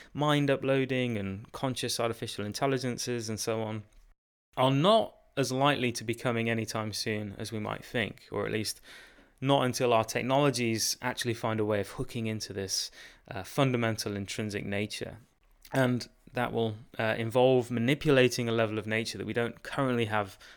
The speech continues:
a clear access to. But in principle, in your view, if we could learn to do that, we could fabricate a conscious mind. It's not impossible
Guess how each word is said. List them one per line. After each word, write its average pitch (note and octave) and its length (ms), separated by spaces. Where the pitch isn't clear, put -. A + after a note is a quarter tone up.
a - 60
clear A2 340
access G#2+ 500
to. - 200
But - 100
in D3+ 120
principle, D#3+ 760
in B2+ 160
your A#2 200
view, A2 220
if D3 140
we B2+ 80
could D#3 280
learn C#3 320
to - 120
do A#2+ 280
that, G#2+ 280
we B2+ 100
could - 360
fabricate C#3 760
a A2 60
conscious A2+ 500
mind. A2 400
It's - 160
not C#3 140
impossible A#2 800